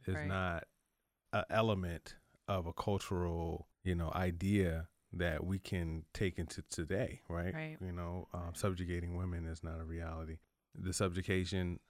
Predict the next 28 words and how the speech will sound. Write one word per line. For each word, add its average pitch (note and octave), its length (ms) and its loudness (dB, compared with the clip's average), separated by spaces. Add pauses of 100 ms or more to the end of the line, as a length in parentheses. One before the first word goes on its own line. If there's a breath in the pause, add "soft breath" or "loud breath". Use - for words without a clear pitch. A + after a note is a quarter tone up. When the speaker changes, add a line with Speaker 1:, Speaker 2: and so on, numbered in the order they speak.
(120)
Speaker 1:
or E2+ 580 0 (220)
marginalization F2+ 1120 0
of E2+ 460 -2 (380)
L F2+ 160 0
G F2 120 -4
B F2 140 -2
T F2+ 380 -2 (160)
communities F#2 720 -2
is F2 140 -6
not E2+ 380 -2 (120)
an F#2+ 140 -2
element E2+ 460 -2
that D#2+ 180 -4
we D#2+ 140 -6
can D#2 340 -6 (220 soft breath)
Speaker 2:
Right. E3 360 -6
Speaker 1:
embrace F2 640 -2
and, E2+ 300 -2
and E2+ 140 -4
hold. E2 360 0 (360)
So, A2 260 6
so G2+ 340 2 (300)
this, B2 300 4
this, G#2+ 260 2
this G#2+ 240 0
concept A2 560 4
of, E2+ 260 0
uh, E2 380 2